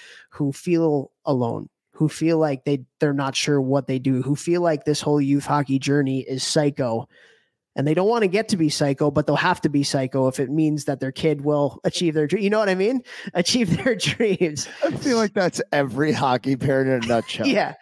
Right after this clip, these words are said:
Speaker 2: "Look at those psychos. I don't wanna be that psycho, but I, I'm starting to be that psycho. Do I have to be that psycho? I don't wanna be that psycho."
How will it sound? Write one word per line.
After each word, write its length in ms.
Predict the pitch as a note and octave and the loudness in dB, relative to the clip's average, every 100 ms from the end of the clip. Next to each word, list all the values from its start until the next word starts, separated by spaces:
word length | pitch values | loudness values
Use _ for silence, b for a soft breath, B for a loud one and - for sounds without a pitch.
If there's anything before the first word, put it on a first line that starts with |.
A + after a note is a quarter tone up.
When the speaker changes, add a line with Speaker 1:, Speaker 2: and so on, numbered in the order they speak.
| B B | B B
Speaker 2:
"Look 120 | F#3+ G3+ | -2 0
at 60 | |
those 180 | G#3 A3 | 0 0
psychos. 440 | - D3+ C3 A#2 | 0 0 0 -2
I 60 | B2+ | 0
don't 60 | E3 | 0
wanna 160 | F3+ | 2
be 120 | E3+ | 2
that 160 | D#3+ B2 | 2 0
psycho, 280 | C3 A2 G#2 | -2 -4 -4
but 100 | B2 | -4
I, 100 | B2+ | -4
I'm 200 | A#2 B2+ | -4 -6
starting 360 | A2+ E3 F#3 F#3+ | -2 0 0 -2
to 40 | D#3 | 0
be 160 | A#3 | 0
that 220 | B3 C#3 | 2 0
psycho. 160 | - B2+ | -2 -2
Do 100 | A#2 | 0
I 60 | G2 | 0
have 220 | B2 D3+ | -2 0
to 100 | G#3+ | 0
be 100 | B3 | 0
that 180 | B3 - | 0 0
psycho? 360 | C#4 C#4+ D4 | -2 2 2
I 100 | D3 | 2
don't 100 | G3 | 2
wanna 200 | B3 E4 | 2 2
be 120 | F4 F4 | 2 2
that 180 | D#4+ | 0
psycho." 600 | - E4+ F4 - E3+ E3+ | 2 0 2 2 2 0